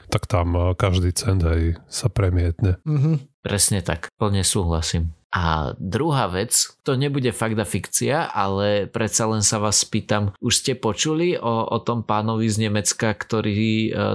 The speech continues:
Speaker 3: tvrdí, že, že má za sebou dvestosedemnásť vakcín proti covidu?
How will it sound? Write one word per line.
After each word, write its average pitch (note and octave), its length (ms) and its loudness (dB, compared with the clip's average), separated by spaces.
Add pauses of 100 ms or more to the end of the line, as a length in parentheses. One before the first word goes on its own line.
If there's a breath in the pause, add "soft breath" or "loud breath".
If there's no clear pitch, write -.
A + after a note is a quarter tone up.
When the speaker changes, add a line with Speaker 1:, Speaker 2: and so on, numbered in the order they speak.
Speaker 3:
tvrdí, G#2 480 0
že, G2+ 180 0 (220)
že G2+ 160 2
má G2 240 0
za G2+ 160 0
sebou G#2 320 0
dvestosedemnásť G2+ 960 0
vakcín F#2+ 480 0
proti G2+ 320 -2
covidu? F#2+ 480 0